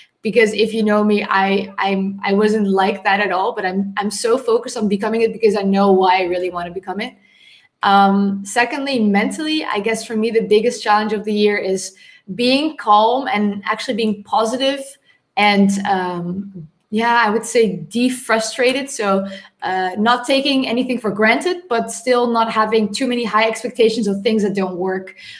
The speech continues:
um, uh, conversations that didn't work. I just have to keep my low there and be more calm and expectant. And I guess it will actually be a game changer in terms of my energy. Uh, also, yeah, of course, same business goals, luckily.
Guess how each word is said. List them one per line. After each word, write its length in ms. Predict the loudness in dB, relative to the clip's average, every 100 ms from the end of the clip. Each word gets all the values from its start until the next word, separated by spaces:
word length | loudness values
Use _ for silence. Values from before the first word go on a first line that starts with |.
| -12
um, 600 | -6 -4 -2 0 0 0 -2
uh, 300 | -6 -8 -10
conversations 640 | -2 2 2 4 4 6 6
that 100 | 6
didn't 220 | 6 4
work. 200 | 2 2
I 180 | 2 2
just 180 | 2 4
have 240 | 2 2
to 80 | -6 -6
keep 200 | -8 0
my 180 | 2
low 300 | 4 4 4
there 360 | 4 2 0 -4 -16 -4
and 100 | 0
be 100 | 2
more 220 | 4 2 2
calm 260 | 2 4 4
and 100 | 0
expectant. 840 | -4 -8 -4 -4 -4 -6 -6 -10 _ -20 -20 _ -2
And 140 | 2
I 60 | 4
guess 220 | 2 2
it 40 | 0
will 120 | 2
actually 320 | 0 2 2
be 60 | 4
a 20 |
game 220 | 4 2
changer 340 | 2 0 2
in 80 | 0
terms 220 | 0 0
of 60 | 0
my 140 | 0 0
energy. 500 | 0 2 2 -2 -8 _ -20 _ _ _ _ -20 -20 -20 -20 _ 2
Uh, 240 | 4 6
also, 400 | 4 2 2 2 2
yeah, 200 | 2 0
of 100 | 0
course, 260 | -2 -2 0
same 260 | 0 2
business 260 | 4 2 0
goals, 480 | 0 0 0 -4 -4
luckily. 580 | -4 -2 0 0 -2